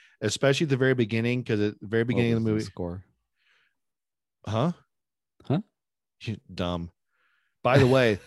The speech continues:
Speaker 2: <laughs>
Speaker 1: the, I went back on the edit and I figured out what you said about the bathroom. I had to listen to it a couple times 'cause I actually texted you about it. I said,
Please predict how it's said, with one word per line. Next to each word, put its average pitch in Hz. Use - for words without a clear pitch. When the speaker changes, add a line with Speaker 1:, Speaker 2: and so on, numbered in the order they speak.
Speaker 2:
<laughs> -
Speaker 1:
the, 131
I 120
went 139
back 131
on 127
the 107
edit 123
and 107
I 110
figured 113
out 113
what 101
you 98
said 107
about 95
the 85
bathroom. 85
I 101
had 110
to 104
listen 104
to 101
it 90
a -
couple 98
times 90
'cause -
I 139
actually 165
texted 131
you 104
about 92
it. -
I 95
said, 95